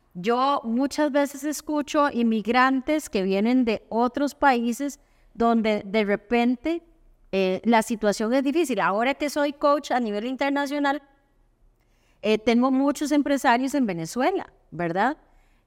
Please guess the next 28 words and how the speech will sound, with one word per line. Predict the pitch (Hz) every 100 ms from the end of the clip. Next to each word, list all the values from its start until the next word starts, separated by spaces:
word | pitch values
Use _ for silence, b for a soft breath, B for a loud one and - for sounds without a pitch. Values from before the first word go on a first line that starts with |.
| -
Y | 277
bueno, | 269 311 285
nada | 220 226 247 262 285 320 349
logramos | 359 285 294 302 269 285 381 - - _ _ _ _ _ _
siendo | - 247 247 294
empresarios | 294 302 269 294 254 247 262 277 254 _ _ -
poniendo | 254 226 240 254 262 269 285
el | 302 294
tema | 277 269 285 254
de | 254 277 - b b b _
el | 247 247 240
gobierno, | 226 220 226 220 220 220 220 220 220
esto, | 233 220 208 - 226 214 208
lo | 220 202
otro, | 220 226 220 220 220 214 B B
eh, | 202 214 214 208
no | 220 226 226
puedo | 269 262
salir | 247 240 247
adelante | 226 233 247 262
porque | 254 233
el | 220
gobierno | 202 208 214 233
así, | 226 247
porque | 226 214
el | 202
gobierno | 202 202 226
esa. | 220 240